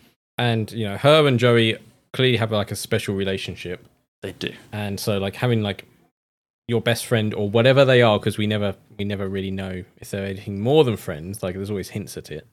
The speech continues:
Speaker 2: Yeah.
Speaker 1: Uh, that happened. Like, yeah, it would, it would probably hurt more than if Chandler wasn't there.
Speaker 2: True, true. But Phoebe does make up for, uh, I guess, her aggressiveness almost immediately,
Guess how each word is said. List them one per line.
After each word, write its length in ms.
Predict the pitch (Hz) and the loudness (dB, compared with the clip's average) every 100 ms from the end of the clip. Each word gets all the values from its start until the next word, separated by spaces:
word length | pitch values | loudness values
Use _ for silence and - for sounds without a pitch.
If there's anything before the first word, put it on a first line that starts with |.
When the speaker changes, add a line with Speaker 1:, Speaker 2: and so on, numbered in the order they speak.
| _ 107 | _ -10
Speaker 2:
Yeah. 140 | - - _ - | -10 -12 _ -12
Speaker 1:
Uh, 300 | 101 98 98 - _ _ - | -8 -6 -8 -12 _ _ -8
that 140 | 104 | -8
happened. 480 | - 95 - 92 95 - _ _ _ _ _ | -6 -10 -10 -10 -12 -16 _ _ _ _ _
Like, 160 | 139 139 | -4 0
yeah, 160 | 131 | 0
it 100 | 92 110 | 0 0
would, 80 | 95 | 0
it 60 | |
would 140 | 123 120 | -4 -2
probably 160 | 117 | -2
hurt 220 | 110 117 107 | 0 0 2
more 280 | 113 107 | 2 2
than 140 | 104 101 | 0 -2
if 160 | 98 | -4
Chandler 320 | - 101 101 101 | -6 -6 -4 -6
wasn't 240 | 98 76 | -6 -10
there. 160 | 82 - _ _ _ _ - | -14 -18 _ _ _ _ 0
Speaker 2:
True, 220 | 139 113 - - | 2 2 -2 -16
true. 220 | - 101 113 _ - | -2 -2 -2 _ 0
But 180 | 135 - | 2 2
Phoebe 240 | 160 156 | 0 0
does 180 | 180 156 | -2 -2
make 180 | 127 113 | -2 -4
up 140 | - | -6
for, 180 | 104 95 | -6 -2
uh, 160 | 85 - | 0 -2
I 140 | 82 | -4
guess, 160 | - - | -6 -10
her 100 | 90 | -8
aggressiveness 640 | 90 92 - 85 85 - - - - | -2 -2 -2 -2 -2 -4 -14 -18 -4
almost 280 | 82 98 - | 0 0 0
immediately, 600 | 90 101 92 76 78 76 | -6 -4 -2 -2 -4 -8